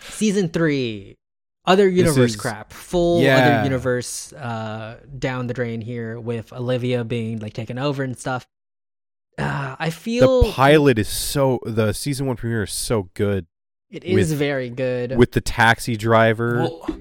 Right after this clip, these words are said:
Speaker 2: and Olivia, like,
Speaker 3: that episode's really good. Plateau is incredible. Plateau is a great episode. Um,
Speaker 2: Oh, that's Man Too
Speaker 3: you guys
Speaker 2: Smart to
Speaker 3: remember that
Speaker 2: Talk
Speaker 3: one?
Speaker 2: to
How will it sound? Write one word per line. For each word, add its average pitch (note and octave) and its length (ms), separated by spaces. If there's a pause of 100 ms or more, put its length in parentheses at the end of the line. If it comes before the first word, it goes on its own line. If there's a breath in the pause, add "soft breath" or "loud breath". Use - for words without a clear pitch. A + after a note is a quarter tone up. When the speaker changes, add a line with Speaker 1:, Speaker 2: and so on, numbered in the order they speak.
(120)
Speaker 2:
and A2+ 120
Olivia, A2 360
like, G2 160
Speaker 3:
that C#3 180
episode's D#3+ 420
really E3 140
good. F3 220
Plateau D3+ 800
is C#3 160
incredible. A#2+ 680
Plateau B2+ 400
is C3+ 80
a A#2 60
great G#2+ 320
episode. B2+ 600 (560)
Um, G#2 500
Speaker 2:
Oh, G3 300
that's F3+ 280
Man F3 200
Too - 120
Speaker 3:
you F3+ 40
guys - 40
Speaker 2:
Smart F3 280
to E3+ 60
Speaker 3:
remember D3+ 80
that D3+ 40
Speaker 2:
Talk E3+ 180
Speaker 3:
one? F3+ 60
Speaker 2:
to F3 80